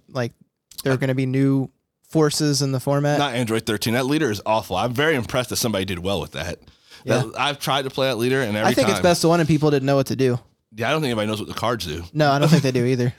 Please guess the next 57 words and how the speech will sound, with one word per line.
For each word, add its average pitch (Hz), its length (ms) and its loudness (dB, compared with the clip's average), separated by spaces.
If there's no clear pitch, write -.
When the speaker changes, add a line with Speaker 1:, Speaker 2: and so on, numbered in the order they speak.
Speaker 2:
<laughs> - 200 -14
But 170 100 2
the 180 80 0
Jiren, 151 340 0
I 262 80 2
do 370 160 0
think 233 200 -2
Jiren's 139 340 0
just 110 160 -4
playable, 110 440 -2
like, 120 220 -2
right 123 160 -2
now. 127 180 2
Speaker 1:
Okay. 185 140 0
Speaker 2:
I 151 120 0
Speaker 1:
All 165 60 2
right. 151 60 2
Speaker 2:
just - 240 -10
play 151 160 -2
Jiren 131 220 -2
sometimes 117 320 -4
at 104 60 -6
the 95 60 -4
house, 110 360 -4
like, 104 180 -6
now. 104 200 -4
I 117 100 0
don't 165 160 -2
play 139 340 -2
that 120 200 -4
guy's 113 340 -2
list 113 280 -2
or 113 40 -4
anything 110 260 -2
like 104 200 -4
it. 104 60 -8
I 110 120 -4
actually 113 220 -4
play, 113 140 -6
like, 101 80 -6
a 90 80 -6
green-based 98 520 -6
Jiren 101 280 -6
deck. 104 180 -4
It's 180 140 -4
cool. 143 340 -4
I 160 120 -2
don't 165 200 -2
think 151 180 -4
that 123 100 -2
anything 135 340 -2
can 120 140 -4
really 120 200 -2
shake 117 380 -2
the 107 80 -4
meta 101 260 -2
up 131 280 -4